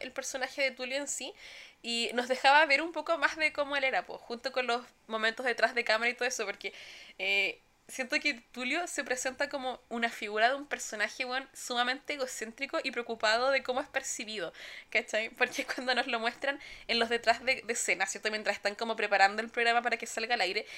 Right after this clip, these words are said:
él está como súper así preocupado de que todo salga bien y de que él se vea bien, sobre todo,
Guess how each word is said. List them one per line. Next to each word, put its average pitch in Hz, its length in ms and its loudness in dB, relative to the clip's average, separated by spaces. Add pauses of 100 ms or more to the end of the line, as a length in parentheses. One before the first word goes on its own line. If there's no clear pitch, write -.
(160)
él 208 100 -2
está 233 240 2
como 254 180 -2
súper 226 340 0
así 233 180 -2
preocupado 240 420 6
de 240 100 6
que 220 100 -2
todo 226 200 0
salga 214 340 4
bien 208 260 -2
y 214 60 -4
de 202 100 0
que 202 100 -4
él 202 60 -2
se - 220 -4
vea 208 220 6
bien, 214 240 -4
sobre 180 280 -4
todo, 185 300 -6